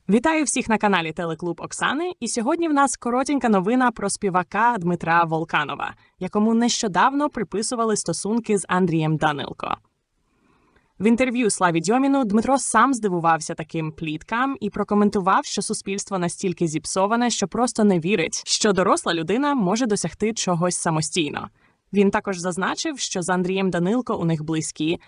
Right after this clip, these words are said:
майже родинні стосунки. Вони можуть не спілкуватися півроку, а потім зателефонувати і обговорити все, як ні в чому не бувало.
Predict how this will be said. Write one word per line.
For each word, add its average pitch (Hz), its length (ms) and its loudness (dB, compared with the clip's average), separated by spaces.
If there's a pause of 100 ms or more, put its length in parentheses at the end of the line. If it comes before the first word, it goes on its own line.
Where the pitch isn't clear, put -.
(160)
майже 226 320 0
родинні 175 440 -2
стосунки. - 580 -8 (440)
Вони 214 300 4
можуть 277 340 2
не 233 100 0
спілкуватися 202 720 -2
півроку, 165 580 -2 (300)
а 180 120 -2
потім 254 380 2
зателефонувати 220 840 2
і 196 200 -4
обговорити 175 600 0
все, 269 360 0
як 208 240 -2
ні 185 100 2
в - 80 -6
чому 170 280 0
не 151 100 -2
бувало. 151 480 0